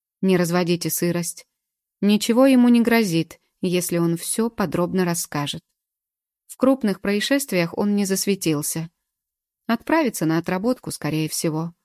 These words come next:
Ну, с деканатом будут проблемы. Если не дурак, справится.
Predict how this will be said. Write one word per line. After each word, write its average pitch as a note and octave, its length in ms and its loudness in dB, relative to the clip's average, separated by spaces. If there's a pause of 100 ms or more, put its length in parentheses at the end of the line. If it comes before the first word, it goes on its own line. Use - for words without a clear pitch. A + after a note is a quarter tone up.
(560)
Ну, A3+ 420 6
с D#3 100 -6
деканатом D#3+ 720 -2
будут D#3+ 260 -4
проблемы. E3 600 -2 (500)
Если F#3+ 640 0
не F#3+ 160 0
дурак, G3+ 360 0
справится. E3 720 -4